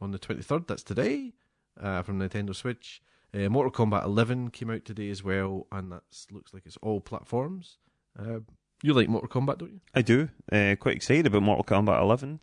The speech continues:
Speaker 2: Sounds like it's gonna be very good.
Speaker 1: So, coming up, uh, in the next couple of weeks, as I wait for it to load upon my iPad. Oh, sing a song, Colin, while we're
Speaker 2: Well,
Speaker 1: waiting.
Speaker 2: coincidentally, I,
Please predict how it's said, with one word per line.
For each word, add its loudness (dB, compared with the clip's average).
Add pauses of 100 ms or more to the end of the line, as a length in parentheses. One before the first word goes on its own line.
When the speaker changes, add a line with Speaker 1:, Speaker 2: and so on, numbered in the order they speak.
Speaker 2:
Sounds -4
like -4
it's -10
gonna -4
be -6
very -4
good. -6 (880)
Speaker 1:
So, 0
coming 2 (200)
up, -10 (180)
uh, 2
in -2
the -2
next -10 (140)
couple -4
of -4
weeks, -14
as -4
I -2
wait -8
for -12
it -14
to -14
load -4
upon -8
my -2
iPad. -8 (1120)
Oh, 2
sing -4
a -2
song, -4
Colin, -6
while -4
we're 0
Speaker 2:
Well, 6
Speaker 1:
waiting. 0
Speaker 2:
coincidentally, 6
I, 4